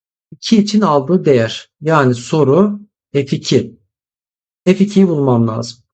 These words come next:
Fonksiyonumuz neydi arkadaşlar? Fonksiyonumuz buydu. O zaman burada F ikiyi bulmalıyım. X yerine iki yazarsam sekiz olur.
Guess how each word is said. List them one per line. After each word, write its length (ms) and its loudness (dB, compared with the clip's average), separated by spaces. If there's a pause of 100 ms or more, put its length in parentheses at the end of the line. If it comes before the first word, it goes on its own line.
(180)
Fonksiyonumuz 680 4
neydi 200 0
arkadaşlar? 560 -2
Fonksiyonumuz 720 0
buydu. 420 -2 (1160)
O 60 -6
zaman 360 0
burada 600 -2
F 60 -4
ikiyi 400 -2
bulmalıyım. 560 -6 (540)
X 240 -4
yerine 220 0
iki 180 -2
yazarsam 580 -2
sekiz 420 -4
olur. 420 0